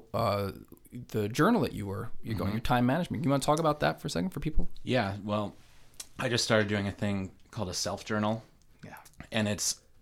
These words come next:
Speaker 2: I mean, what you just said could have been,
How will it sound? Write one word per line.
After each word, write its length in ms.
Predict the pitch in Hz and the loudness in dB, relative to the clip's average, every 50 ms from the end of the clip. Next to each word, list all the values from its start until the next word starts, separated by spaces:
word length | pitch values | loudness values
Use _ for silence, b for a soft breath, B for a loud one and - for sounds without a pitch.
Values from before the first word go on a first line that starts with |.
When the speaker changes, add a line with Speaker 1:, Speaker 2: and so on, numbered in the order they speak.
| _ - _ - | _ -18 _ 0
Speaker 2:
I 80 | 117 117 | 2 4
mean, 300 | 113 110 107 104 101 - - - - - - - _ _ - - - - - - | 4 4 4 4 2 0 -6 -14 -20 -20 -20 -20 _ _ -20 -20 -20 -20 -20 -8
what 200 | - 110 123 98 107 | 0 2 2 2 4
you 80 | 113 | 2
just 200 | 104 110 107 - - | 2 2 0 2 2
said 380 | 107 104 104 104 107 - - | 2 4 4 2 0 -4 -8
could 180 | - - 110 95 | -4 -2 0 0
have 200 | 101 101 90 85 | 0 -2 -2 0
been, 380 | 101 101 95 92 92 92 92 | 2 2 4 4 2 0 -2